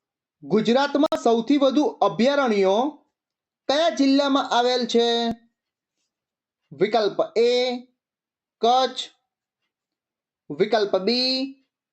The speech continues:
રાજકોટ, વિકલ્પ સી, અમદાવાદ કે વિકલ્પ ડી, જુનાગઢ?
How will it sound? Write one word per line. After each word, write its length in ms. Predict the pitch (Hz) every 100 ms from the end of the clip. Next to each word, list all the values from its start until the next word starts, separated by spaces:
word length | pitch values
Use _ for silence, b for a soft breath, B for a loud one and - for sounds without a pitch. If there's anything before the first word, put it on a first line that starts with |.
| _ -
રાજકોટ, 760 | 165 190 190 - 240 247 262 262 - _ _ _ _ _ _ _ _ _ _ _ _ _ _ _
વિકલ્પ 500 | 147 202 233 226 208
સી, 760 | 180 - 247 254 262 269 269 _ _ _ _ _ _ -
અમદાવાદ 800 | 196 214 247 240 254 254 254 254 254 - _ _ _ _ _ _ _ _ _ _ _ _ -
કે 120 | 254
વિકલ્પ 420 | 226 233 214 196
ડી, 640 | 196 320 277 254 247 - _ _ -
જુનાગઢ? 960 | 143 196 226 240 208 226 233 233 233